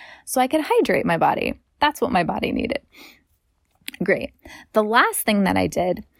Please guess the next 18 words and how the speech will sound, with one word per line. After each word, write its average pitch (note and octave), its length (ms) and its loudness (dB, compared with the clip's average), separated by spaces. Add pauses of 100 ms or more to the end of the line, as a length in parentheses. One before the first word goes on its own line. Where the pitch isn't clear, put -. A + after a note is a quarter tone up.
(260)
was G#3 140 2
I G#3+ 80 6
asked A3+ 400 0
myself D4+ 380 0
the B3 80 -2
question F3+ 640 -4 (100)
that F#3 200 0
I F#3 80 2
encourage F#3 500 -2 (260)
all B3 580 2
the B3 100 -4
women G#3 220 0
I G3 100 0
work E3+ 220 -8
with E3+ 120 -6
to - 140 -8
ask D#3+ 220 -10
themselves. - 640 -8